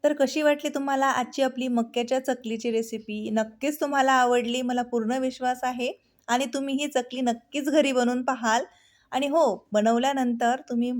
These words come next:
तुमचे अनुभव माझ्यासोबत जरूर शेअर करा.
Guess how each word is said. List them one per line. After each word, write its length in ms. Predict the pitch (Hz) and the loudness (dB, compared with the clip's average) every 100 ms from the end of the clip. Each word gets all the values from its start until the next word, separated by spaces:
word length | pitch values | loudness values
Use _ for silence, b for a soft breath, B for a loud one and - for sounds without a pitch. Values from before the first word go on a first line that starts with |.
| 233 | -6
तुमचे 440 | 220 214 214 254 277 - b b b | -2 -2 -2 -8 -8 -10 b b b
अनुभव 420 | 240 254 254 269 | 0 0 2 2
माझ्यासोबत 680 | 285 262 220 226 226 233 359 | 4 2 2 0 0 0 0
जरूर 280 | 254 214 202 202 | 2 2 0 -2
शेअर 240 | 208 202 196 | -2 -4 -4
करा. 360 | 208 208 208 | -4 -2 -4